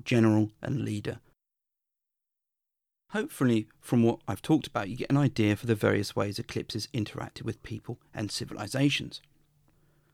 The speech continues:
They were seen as important events and ones which needed further understanding, and this ambiguity seems to be at their very core. They might be a dire warning,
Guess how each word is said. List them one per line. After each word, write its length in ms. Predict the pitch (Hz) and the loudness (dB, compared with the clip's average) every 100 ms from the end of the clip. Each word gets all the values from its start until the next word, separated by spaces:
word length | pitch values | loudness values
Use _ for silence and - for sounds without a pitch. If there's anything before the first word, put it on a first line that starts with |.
| _ | _
They 100 | 180 | 2
were 80 | 175 | 2
seen 240 | - 175 165 | 4 6 6
as 100 | 135 | 6
important 380 | 127 156 - | 4 4 2
events 420 | - 123 147 - 127 | 0 2 2 2 2
and 140 | 127 | 4
ones 260 | 139 151 170 | 6 4 2
which 220 | 165 131 | -2 2
needed 240 | 110 123 | 2 2
further 360 | - 110 107 - | -2 -2 -2 -4
understanding, 800 | 95 - - 135 - 139 - - _ _ _ _ - | -6 -6 -2 0 0 0 -4 -12 _ _ _ _ -2
and 120 | 123 | 0
this 160 | - | 4
ambiguity 800 | 127 110 113 139 156 - - 139 - - | 4 4 2 4 4 2 -6 -8 -10 -14
seems 460 | - 110 110 117 | -4 0 0 0
to 100 | - | -6
be 240 | 131 - - | -8 -6 -8
at 160 | 104 - | -12 -8
their 160 | 110 | -8
very 320 | 110 92 87 - | -6 -8 -10 -6
core. 380 | - 151 110 - _ _ _ | 4 4 4 -2 _ _ _
They 120 | - 107 | -4 0
might 300 | 104 107 - - | 0 -2 -4 -10
be 100 | - | -10
a 60 | |
dire 280 | - - - | -8 -8 -8
warning, 560 | 120 120 127 143 151 | 0 4 6 6 4